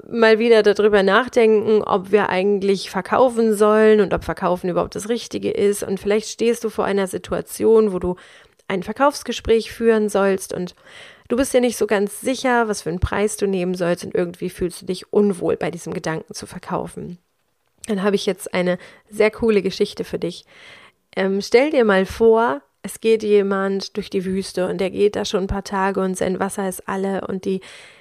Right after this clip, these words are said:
Sonne brennt von oben herab und er schwitzt und er kann eigentlich gar nicht so viel trinken, wie er da schwitzt und ihm geht's total dreckig, weil er auch gar kein Wasser mehr hat.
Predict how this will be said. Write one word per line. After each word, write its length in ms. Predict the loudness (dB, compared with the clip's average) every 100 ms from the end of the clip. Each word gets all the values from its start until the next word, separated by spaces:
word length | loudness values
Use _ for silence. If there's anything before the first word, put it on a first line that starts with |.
| _ 0
Sonne 360 | 2 6 4
brennt 480 | 4 2 4 2 0
von 260 | 0 -2 -2
oben 460 | 2 6 6 6
herab 520 | -2 -2 0 0 -2 -6
und 180 | -6 -6
er 140 | -6
schwitzt 640 | -6 -4 2 2 2 -8 -4
und 120 | -2
er 100 | -4
kann 220 | -4 -4
eigentlich 360 | -4 -4 -6 -2
gar 160 | 0
nicht 140 | 0 -2
so 100 | -6
viel 180 | -6
trinken, 720 | -10 0 2 2 -2 -4 -6 -6 -12 -20 -16
wie 260 | -8 -2 0
er 120 | 0
da 140 | -4
schwitzt 560 | -6 -4 -4 -4 -8 -8
und 260 | -8 -8 -12 -20 _
ihm 160 | -2 2
geht's 220 | 0 -2
total 360 | -8 -4 -4 -4
dreckig, 460 | -6 -8 -8 -6
weil 140 | -4 -2
er 100 | -4
auch 120 | -6
gar 120 | -8
kein 220 | -4 -2
Wasser 260 | -2 -2 -4
mehr 180 | -4 -8
hat. 220 | -12